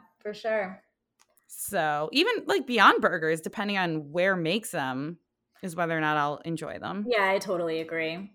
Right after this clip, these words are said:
Speaker 1: And everything is, like, better when you grill it, I feel like.
Speaker 2: Mm-hmm. Yep. And then we, um, took Sandy, um, down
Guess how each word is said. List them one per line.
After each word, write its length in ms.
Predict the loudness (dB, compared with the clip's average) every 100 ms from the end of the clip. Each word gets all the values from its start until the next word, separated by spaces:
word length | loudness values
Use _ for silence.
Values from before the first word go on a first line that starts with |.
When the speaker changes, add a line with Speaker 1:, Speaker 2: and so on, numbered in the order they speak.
| _ -2
Speaker 1:
And 120 | 0
everything 360 | 2 0 0 -4
is, 120 | -2
like, 280 | -4 -4 -4
better 440 | -2 0 0 -2
when 120 | -6 -10
you 100 | -10
grill 300 | -8 -6 -4
it, 220 | -4 -6 -8
I 60 |
feel 220 | -14 -8 -6
like. 260 | -6 -6 -10 -12
Speaker 2:
Mm-hmm. 160 | -12 -12 _ _ _ _ _ -10
Yep. 340 | -2 -2 -4 _ _ _ _ _ _ _ _ _ -6
And 140 | -4 -2
then 200 | -2 -2
we, 260 | -2 0
um, 540 | 0 0 0 0 -2 -6
took 340 | 0 0 0 -18 -20 _ _ _ _ _ _
Sandy, 800 | -18 -10 -6 -6 -2 -2 -2 -4 _ _ _ _ _ _
um, 460 | 6 8 6 4 0
down 580 | 0 2 2 0 -2